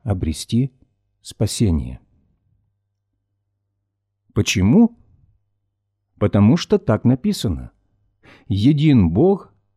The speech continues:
един и посредник между Богом и человеками, человек Христос Иисус. Кто доверится Ему,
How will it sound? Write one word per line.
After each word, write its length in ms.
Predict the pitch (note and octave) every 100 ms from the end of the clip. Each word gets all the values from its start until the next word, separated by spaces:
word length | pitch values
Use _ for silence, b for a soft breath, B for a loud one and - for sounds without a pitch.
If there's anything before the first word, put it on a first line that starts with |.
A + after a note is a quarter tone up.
| -
един 500 | E2 G#2+ G2 E3+ G3+
и 200 | - G3
посредник 920 | G3 G3 - D3+ D3 C#3 C#3 - - -
между 420 | G#2 B2 A2 F#2+
Богом 480 | D#2 D#2+ C3+ E3 F3
и 160 | E3+ C3+
человеками, 800 | - D3+ E3+ F3+ - E2 B1+ - b b b
человек 880 | - - F#2+ E2+ D#2+ C3 G3 - - _ -
Христос 720 | D#2 D2+ - A2+ D3 - - _ -
Иисус. 720 | F#2+ G2+ - - C2+ - - _ _ _ _ _ _ _ b b
Кто 260 | - - C3
доверится 640 | G#2+ F#2 C3 F#3 G3 F#3
Ему, 360 | E3+ B2 E2+